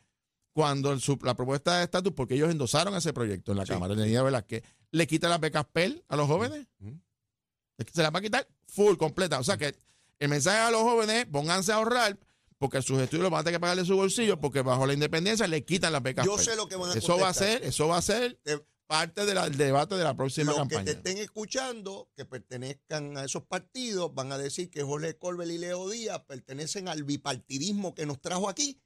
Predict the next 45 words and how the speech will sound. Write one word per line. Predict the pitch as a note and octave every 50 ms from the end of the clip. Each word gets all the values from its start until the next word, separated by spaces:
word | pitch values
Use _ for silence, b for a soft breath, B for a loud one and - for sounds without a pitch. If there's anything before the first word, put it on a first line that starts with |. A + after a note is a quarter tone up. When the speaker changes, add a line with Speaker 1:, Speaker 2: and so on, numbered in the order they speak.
| _
Speaker 1:
Sí. | - F3+ D#3+ D#3+ - -
Speaker 2:
y | G3
lo | E3+ -
que | - D#3
hacen | E3 - G#3 G#3 G#3+
es | G#3
metiendo | G#3+ G#3+ G3+ F#3+ G3+ G#3+ G#3+ A3 A3+ A3 G#3 A3 A3+
miedo | A3+ B3+ C#4+ D4+ C#4+ B3 A3 G3+ F#3 -
porque | D#3 D#3 D3 E3+ E3 C#3
Speaker 1:
Ujú. | C3+
Speaker 2:
nosotros | C3 E3 E3+ F#3+ G#3+ G#3
representamos | G3+ F#3+ - F#3 F3+ F#3 F#3+ E3+ E3 - - A#3+ B3 A3+ G#3+ F#3
la | E3 D#3
libertad | D3 C3+ B2+ A2+ F#2 - F#3+ F3+
de | E3
la | D3+ C3+
patria. | - A2+ A2 F#2+ G#2+ B2+ B2+
Speaker 1:
Yo | C3 C3+
no | C#3 D3 C#3+ A#2
tengo | - C#3+ C#3 C3+ C3+ C3
problema | - C3+ C3+ C#3+ E3 F#3 F3+ F3+
en | D#3+ B2+
que | C3+ A#2
si | A2 A#2+
los | A2+ A#2 A2 G#2
puertorriqueños | - A#2 G#2 - - F#2 G2+ G2 - G#2 G#2+ A2+ A#2+ B2 C3 C3+ - _ -
<clears throat> | G#3 -
quieren | A2 A2+ A2+ A#2 A#2+ A#2+
ser | - - A#2+ A#2 A#2
un | A#2+ A2+
país | - - A2 A2 A2+ A2+ A2 - -
independiente, | - A2+ G#2+ A2 G#2+ G#2+ A2+ A2+ A2+ B2 D#3 F3+ G#3 A3+ A3+ - F#3+ F#3 G#3+ - -
Speaker 2:
Pues | G2 F#2+
lo | G2 F#2+
seremos. | - G2+ A2+ - - C#4+ - -
Speaker 1:
pues | G#2 G#2 G2+
lo | F#2+ F2+
seremos. | - - C#2+ C#2+ F2+ C#3+ G3 A#3+ B3+ B3+ G2
Speaker 2:
Ya. | E2+ - - -
Speaker 1:
Y, | B2 A#2 A2+ - -
y | G#2+ G#2
esos | F#2+ - - B2 C3+ C3+
son | - F#3 A3+ A3
los | F3+ B2+
votos. | G#2+ G#2 C3+ D#3 D#3 - G2